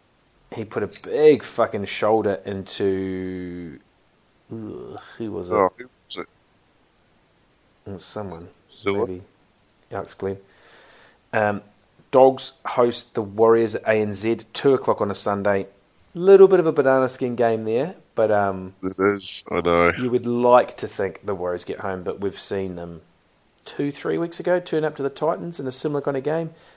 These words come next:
Speaker 1: get flogged.
Speaker 2: No.
Speaker 1: I think it's different. I think those two wins the last two weeks, they've sort of got a little bit of the monkey off the back, so you'd like to think the Warriors get home there.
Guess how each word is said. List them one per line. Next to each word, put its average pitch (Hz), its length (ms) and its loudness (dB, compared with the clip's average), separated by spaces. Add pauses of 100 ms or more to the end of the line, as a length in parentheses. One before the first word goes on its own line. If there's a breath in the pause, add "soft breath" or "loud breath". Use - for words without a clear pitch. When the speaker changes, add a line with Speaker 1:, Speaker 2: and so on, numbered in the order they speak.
(140 soft breath)
Speaker 1:
get - 140 -6
flogged. 85 420 4 (580 soft breath)
Speaker 2:
No. - 60 -4
Speaker 1:
I - 20 0
think 110 200 0
it's - 140 -8
different. 98 360 -6 (280)
I 110 120 2
think 107 140 -6
those 101 180 -8
two 101 220 -6
wins 95 260 -6
the 95 60 -6
last 92 240 -4
two 95 140 -2
weeks, 90 220 -8
they've 98 120 -12
sort - 180 -12
of 90 60 -8
got 95 120 -4
a 92 40 -6
little 95 200 -6
bit 95 100 -6
of 90 100 -6
the 95 80 -6
monkey 92 300 -8
off 92 100 -8
the 95 80 -8
back, 95 240 -6
so 92 280 -4 (720 soft breath)
you'd 98 120 -14 (340)
like 117 280 2
to - 60 -14
think 92 180 -12
the 87 80 -8
Warriors 92 240 -2
get - 140 -8
home 95 260 -4
there. 95 220 -4